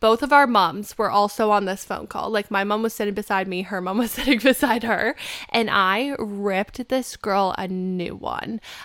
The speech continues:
I'm, I'm not proud. I'm not proud of it, but, like,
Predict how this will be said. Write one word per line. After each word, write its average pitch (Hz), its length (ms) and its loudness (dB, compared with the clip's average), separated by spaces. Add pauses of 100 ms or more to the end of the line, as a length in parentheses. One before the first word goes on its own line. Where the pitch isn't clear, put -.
I'm, 214 400 -2 (140)
I'm 220 160 2
not 202 240 2
proud. 214 440 -4 (140)
I'm 240 140 0
not 226 180 4
proud 190 240 0
of 196 80 -4
it, 240 180 0
but, 226 160 -4
like, 196 260 -2